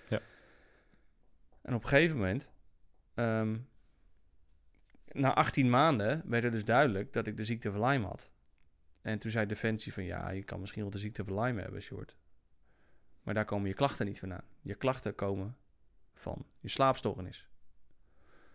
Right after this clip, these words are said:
Speaker 2: En die slaapstoornis, die heb je niet te danken aan Defensie. Die had je al." Ik zeg, "Ja, maar, eh, beste vriend, die slaapstoornis betekent dat ik extra moe ben.
Speaker 1: Hmm.
Speaker 2: Lyme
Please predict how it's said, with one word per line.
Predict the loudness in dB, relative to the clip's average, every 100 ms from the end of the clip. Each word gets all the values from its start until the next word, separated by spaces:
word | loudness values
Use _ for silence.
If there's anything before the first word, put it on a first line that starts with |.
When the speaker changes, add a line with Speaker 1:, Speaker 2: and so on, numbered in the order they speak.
| -20 -20 -20 -20 -18 -6
Speaker 2:
En | -2
die | -2
slaapstoornis, | 2 2 2 2 2 0 -4 -4
die | -4
heb | -2 -2
je |
niet | -4 -2
te |
danken | -4 -4 -4
aan |
Defensie. | -8 -8 -10 -10
Die | -8 -6
had | -6
je | -6
al." | -6 -10 _ _ _ _ -20 _ -20 _ _ _ _ _ _ _
Ik | -4
zeg, | -4 -2
"Ja, | -2
maar, | -2 -4 -6 -14 -18 -12
eh, | -8
beste | -4 -4 -2
vriend, | -2 -2 -4 -8
die | -8
slaapstoornis | 0 2 2 2 0 0 -4 -6 -12 -20 -20 _ _ -14
betekent | -2 2 2 0 -6 -8 -14 -20 _
dat | -12 -10
ik | -6
extra | -4 -2 4
moe | 6 6
ben. | 4 -2 -18 -20 -20 -20 _ _
Speaker 1:
Hmm. | 2 2 0 -10 -20 _ _ _ _
Speaker 2:
Lyme | 4 6 6 4